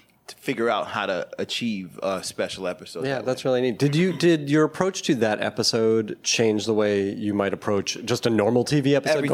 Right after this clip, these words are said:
Speaker 1: Everything.
Speaker 2: forward?
Speaker 1: Yeah.
Speaker 2: Really?
Speaker 1: I mean, I've always loved to even wanna do theater and be on
Speaker 2: Mm-hmm.
Speaker 1: stage. I love going to the theater, but I've never directed it. And so
Speaker 2: Hmm.
Speaker 1: it was just the thing of, like, this is really one person,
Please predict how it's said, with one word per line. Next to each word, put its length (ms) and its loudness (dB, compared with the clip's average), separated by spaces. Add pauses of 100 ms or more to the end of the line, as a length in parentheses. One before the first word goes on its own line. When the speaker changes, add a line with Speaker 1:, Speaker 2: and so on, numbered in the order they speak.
Speaker 1:
Everything. 120 -2
Speaker 2:
forward? 280 2 (120)
Speaker 1:
Yeah. 280 2
Speaker 2:
Really? 100 4
Speaker 1:
I 60 4
mean, 180 0
I've 160 2
always 320 2
loved 220 0
to 60 -4
even 200 -2
wanna 160 0
do 120 -6
theater 400 -4
and 140 -10
be 100 0
on 100 0
Speaker 2:
Mm-hmm. 100 -6
Speaker 1:
stage. 400 -4
I 80 -4
love 280 -2
going 260 -2
to 180 -6
the 80 -10
theater, 260 -2
but 160 -2
I've 140 -4
never 180 -4
directed 460 -4
it. 100 -6
And 100 -12
so 140 -2
Speaker 2:
Hmm. 60 0
Speaker 1:
it 60 -2
was 120 -6
just 220 -8
the 40 -18
thing 300 -2
of, 220 -2
like, 280 -2 (220)
this 180 0
is 160 -2
really 300 0
one 400 0
person, 560 -4